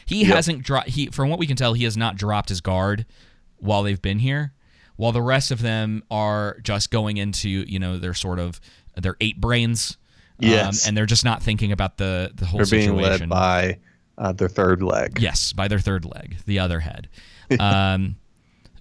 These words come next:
Speaker 1: and, uh, so all this is going on, and you can, and I, what I really like about this is they are really trying to go for this connection to, uh, like, sirens and mythology. They're,
Speaker 2: Mm-hmm.
Speaker 1: they're,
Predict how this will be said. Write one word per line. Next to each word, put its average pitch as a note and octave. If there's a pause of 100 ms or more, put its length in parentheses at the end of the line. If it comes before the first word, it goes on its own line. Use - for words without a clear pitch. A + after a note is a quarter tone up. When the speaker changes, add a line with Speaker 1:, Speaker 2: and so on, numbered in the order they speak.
(200)
Speaker 1:
and, G#2+
uh, G#2
so A#2+
all D3
this D3+
is -
going C#3+
on, C#3+
and C3
you B2+
can, B2
and D3+
I, D3
what D3
I -
really D3+
like B2+
about A#2
this A2+
is G2+
they A2+
are A2
really G#2+
trying G#2
to G2+
go G2+
for G2
this F#2+
connection F#2+
to, F2+ (300)
uh, F2
like, F#2+
sirens G2
and F#2+
mythology. F#2+ (240)
They're, G#2+
Speaker 2:
Mm-hmm. A2
Speaker 1:
they're, F#2+